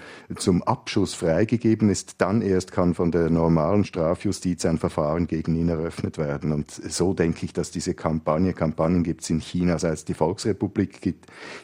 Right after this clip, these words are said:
die verpuffen nach einer Weile und dann wird das so weitergehen wie bisher.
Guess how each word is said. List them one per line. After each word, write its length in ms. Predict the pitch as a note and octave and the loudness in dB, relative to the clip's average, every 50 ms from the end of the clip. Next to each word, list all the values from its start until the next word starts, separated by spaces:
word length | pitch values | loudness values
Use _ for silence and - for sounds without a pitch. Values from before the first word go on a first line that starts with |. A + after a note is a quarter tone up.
| - - | -6 -6
die 80 | F2 | -4
verpuffen 520 | - F2+ D#2+ - - F#2+ G#2+ - - A2 G2+ | -2 -2 -2 0 0 -2 -2 0 0 0 0
nach 200 | F#2+ F#2+ E2 G2 | 2 0 0 2
einer 280 | F2+ F2+ F2+ F2+ F2 | 2 4 4 4 4
Weile 360 | F#2 F2 E2 E2 D#2+ F2 F2 D#2+ | 2 2 2 2 2 2 0 0
und 120 | D2+ - | 0 0
dann 140 | E2 D#2 D#2+ | 0 0 0
wird 160 | E2+ E2 - | 0 -2 -4
das 140 | E2 - - | -6 -4 -4
so 140 | F2 D#2 D#2 | -4 -2 -2
weitergehen 580 | D2+ D#2 D#2 - F2+ D#2 - E2 E2+ E2 D#2 | -2 -4 -4 -4 -6 -4 -4 -2 -2 -2 -2
wie 80 | E2+ E2 | -4 -6
bisher. 420 | - E2+ D#2 - - D2 C#2+ C#2 | -6 -8 -10 -8 -8 -8 -8 -8